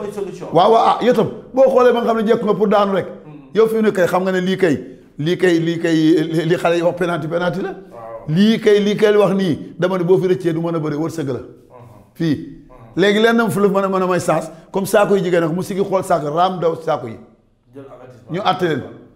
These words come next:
Speaker 1: Mhm.
Speaker 2: Te foofu xam nga, C N G waru ko jox avertissement.
Speaker 1: Mhm.
Speaker 2: Ah, déedéet, du yoon, parce que seen règlement yu bon yi rek la. Rek ñoo tax jóg, waaye nit mbër yàgg naa jekkari dem ci làng gi.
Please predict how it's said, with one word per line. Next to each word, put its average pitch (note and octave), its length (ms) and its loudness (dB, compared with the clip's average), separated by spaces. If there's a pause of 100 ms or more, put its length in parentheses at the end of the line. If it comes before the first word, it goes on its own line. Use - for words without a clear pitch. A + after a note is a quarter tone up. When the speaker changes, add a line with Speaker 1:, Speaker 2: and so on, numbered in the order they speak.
(160)
Speaker 1:
Mhm. B2 80 -20 (340)
Speaker 2:
Te C3+ 100 -4
foofu C#3+ 340 0
xam C#3+ 220 -4
nga, C3+ 80 -2 (200)
C - 140 -4
N C3 100 -2
G B2+ 60 -2
waru D#3+ 260 0
ko D3+ 140 -6
jox E3 180 -4
avertissement. D#3 540 -2 (260)
Speaker 1:
Mhm. E3 60 -12 (340)
Speaker 2:
Ah, - 160 -2
déedéet, D#3+ 420 2
du D#3 100 0
yoon, F#3 140 4 (220)
parce - 160 -6
que D3 80 -10
seen E3 180 0
règlement D#3 300 2
yu C#3 80 2
bon C#3 160 -2
yi C3+ 100 -2
rek G3 140 0
la. F#3+ 140 2 (580)
Rek E3 220 -2
ñoo D#3+ 120 0
tax D#3 140 0
jóg, D3+ 160 2
waaye E3 240 2
nit E3+ 240 -4
mbër E3+ 280 0
yàgg D#3+ 220 0
naa D#3+ 180 0
jekkari D3 340 -4 (300)
dem D#3 200 -4
ci E3 80 -6
làng E3 200 0
gi. F#3 200 -4